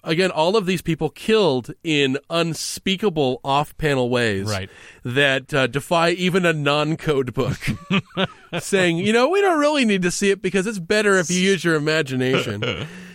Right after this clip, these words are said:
Speaker 1: So that's a grand total of seven people he killed in that. So if
Speaker 2: Right.
Speaker 1: we add that, that's nine kills this episode. That's a, that's a decent
Speaker 2: Uh,
Speaker 1: number.
Speaker 2: uh,
Speaker 1: That's
Speaker 2: but
Speaker 1: a, that's a spree.
Speaker 2: But what we're, but what we're four, only four issues of, of, uh,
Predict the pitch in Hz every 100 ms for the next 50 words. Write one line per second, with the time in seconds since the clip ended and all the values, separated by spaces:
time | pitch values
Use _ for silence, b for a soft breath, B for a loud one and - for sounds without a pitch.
0 | - - 202 190 170 202 233 269 185 190
1 | 185 190 180 185 170 139 - 208 196 214
2 | 202 196 185 170 156 - 160 160 127 110
3 | 98 - 123 110 123 165 170 165 151 143
4 | - 135 139 160 202 226 233 - 226 220
5 | 139 123 147 151 156 139 - - 123 117
6 | - _ _ - B B B 185 262 349
7 | - _ - 262 330 240 269 269 220 190
8 | 196 123 - 190 277 _ B B B B
9 | - 226 294 247 - 220 - 269 - -
10 | 180 139 92 202 196 247 190 190 185 196
11 | 220 196 180 165 - 214 240 196 170 180
12 | 175 - 196 214 170 - 180 143 143 117
13 | 104 - 135 123 104 - - -